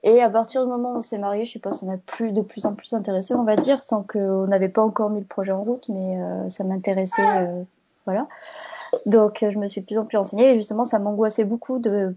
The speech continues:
pas savoir comment ça se passait en Corée. En fait, ça m'a fait, ça m'a beaucoup angoissée quand j'ai compris c'était,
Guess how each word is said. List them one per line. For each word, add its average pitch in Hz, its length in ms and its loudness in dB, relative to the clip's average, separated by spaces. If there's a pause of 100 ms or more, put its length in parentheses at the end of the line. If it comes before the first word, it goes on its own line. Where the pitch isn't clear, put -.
pas 247 140 6
savoir 226 380 0
comment 214 180 -8
ça 208 160 -6
se - 80 -20
passait 202 240 -6
en 196 100 -6
Corée. 190 260 -6 (120)
En 233 100 -4
fait, 311 160 4
ça 311 100 2
m'a 226 160 4
fait, 220 600 2
ça 226 80 -6
m'a 208 140 -2
beaucoup 320 640 -2 (100)
angoissée 262 720 2
quand 233 340 -4
j'ai 214 680 2
compris 240 360 -4
c'était, 226 420 -6